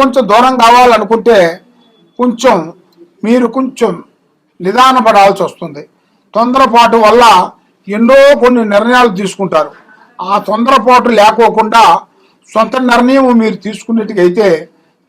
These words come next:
చాలా చాలా వరకు అభివృద్ధిగా వచ్చే మార్గాలు కూడా మీ జాతక యోగంలో కూడా చాలా వరకు కనబడుతున్నాయి. కాబట్టి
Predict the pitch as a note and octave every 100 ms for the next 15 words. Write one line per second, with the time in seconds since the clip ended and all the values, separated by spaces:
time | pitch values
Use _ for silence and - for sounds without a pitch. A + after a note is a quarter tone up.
0 | - - A3+ A#3+ A3+ A3 A3 G#3 F#3 F3
1 | A#3 G3 D3+ - _ _ _ _ C#3+ F#3
2 | A3 A3+ A3+ A3+ A3 F#3+ F3 G#3+ F#3+ G3
3 | F#3+ G3 F#3+ F#3+ G#3 F3 - - _ -
4 | - F3+ F3+ F3 D#4 A3 A3+ F#3+ G#3 G#3+
5 | G#3+ G3+ G3+ F3 F3+ F3+ F#3+ F3+ F3 E3
6 | F3 F3 E3+ F#3 F3+ F#3 A#3 _ _ _
7 | _ F#3+ A3+ A#3 A#3+